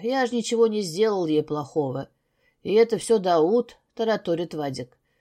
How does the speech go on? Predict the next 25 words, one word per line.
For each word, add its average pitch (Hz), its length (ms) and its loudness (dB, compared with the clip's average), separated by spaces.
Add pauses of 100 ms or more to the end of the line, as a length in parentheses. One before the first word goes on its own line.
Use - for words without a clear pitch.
(240)
«Ну, 165 380 -6
твоя 185 400 0
история. 135 640 -4 (100)
Я 180 280 -2
не 233 100 -2
при 226 160 0
делах. 190 560 2 (400)
Дурной 156 540 2
был, 208 340 2 (200)
сейчас 214 420 -2
все 156 160 -4
осознал. 156 680 -4 (480)
Пожалуйста, 214 640 2
не 202 120 -8
надо», 190 460 -2 (180)
добавляет 160 640 0
с - 80 -8
паническими 170 680 -8
нотками 185 460 -8
в 190 100 -10
голосе. 131 560 -8 (640)
«Ром?» 147 720 -2 (840)
«Что, 262 340 -4
моя 160 240 0
принцесса, 151 680 -8